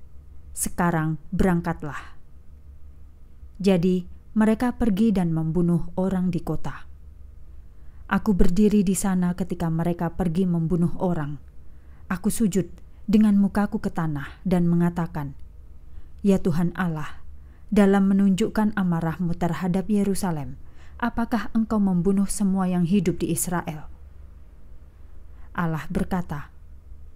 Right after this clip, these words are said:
"Keluarga Israel dan Yehuda telah melakukan banyak dosa kejahatan. Orang-orang dibunuh di mana-mana di negeri ini, dan kota penuh dengan kekejaman.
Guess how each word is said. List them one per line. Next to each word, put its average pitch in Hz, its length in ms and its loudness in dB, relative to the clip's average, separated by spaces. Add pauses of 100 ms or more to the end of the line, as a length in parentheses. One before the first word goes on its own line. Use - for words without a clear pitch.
(100)
"Keluarga 226 400 4
Israel 208 560 0
dan 175 240 2
Yehuda 185 400 2
telah 170 320 -2
melakukan 170 560 0
banyak 170 320 2
dosa 185 320 4
kejahatan. 165 720 0 (640)
Orang-orang 185 640 2
dibunuh 185 560 4
di 190 160 2
mana-mana 170 720 0
di 185 160 0
negeri 170 400 0
ini, 160 320 0 (560)
dan 185 320 4
kota 185 400 -2 (240)
penuh 185 240 6
dengan 175 400 4
kekejaman. 160 640 0